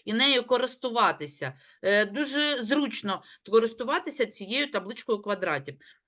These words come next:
Ну, давайте, е, ще раз останнє. Е,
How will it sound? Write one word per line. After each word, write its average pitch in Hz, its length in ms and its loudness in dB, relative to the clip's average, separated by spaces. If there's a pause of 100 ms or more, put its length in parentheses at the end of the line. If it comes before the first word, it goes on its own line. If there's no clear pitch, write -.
(140)
Ну, 302 80 4
давайте, 285 640 2
е, 233 200 6
ще 226 300 -2
раз 185 220 -4
останнє. 262 640 2 (320)
Е, 208 560 4